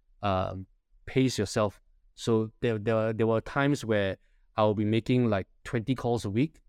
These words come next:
but if I just feel like I'm not up to it that week, I'll just reduce it to maybe, like, ten and just do a little bit of follow-ups. So,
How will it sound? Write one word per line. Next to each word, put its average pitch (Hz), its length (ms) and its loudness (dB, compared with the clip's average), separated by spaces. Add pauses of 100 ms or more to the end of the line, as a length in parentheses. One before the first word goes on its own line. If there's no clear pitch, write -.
but 107 140 2
if 104 120 -2
I 101 160 2
just 123 240 -4
feel 139 160 2
like 123 120 4
I'm 104 120 0
not 123 180 0
up - 180 -2
to 113 120 -4
it 120 120 0
that 98 120 -2
week, 123 320 -2
I'll 101 220 -4
just - 180 -16 (180)
reduce 110 360 -2
it 113 80 -2
to 101 80 -4
maybe, 101 200 -2
like, 101 180 -6
ten 98 260 -4 (540)
and 101 180 -2
just 113 280 -4
do 117 140 2
a - 20 6
little 107 200 2
bit 110 80 2
of 95 80 -4
follow-ups. 101 520 -2
So, 98 540 0